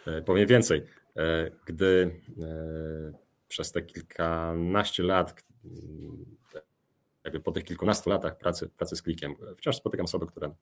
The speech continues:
przychodzą do pracy, e, mam przyjemność, e,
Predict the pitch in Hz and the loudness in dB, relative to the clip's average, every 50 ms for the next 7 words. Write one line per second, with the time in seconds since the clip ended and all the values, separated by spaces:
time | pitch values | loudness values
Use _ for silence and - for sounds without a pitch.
0 | - - - - - - - 76 80 85 - 117 110 104 - 98 85 85 _ _ | -20 -18 -18 -16 -16 -12 -8 -6 -6 0 4 4 4 4 4 -2 -2 -4 _ _
1 | _ - _ _ - - 80 78 76 78 80 78 - - 82 82 82 80 78 - | _ -20 _ _ -14 -8 -6 -4 -4 -4 -4 -6 -4 -2 0 0 0 0 -2 -2
2 | - - - 82 78 78 78 | -4 -4 -2 -2 -2 -2 -2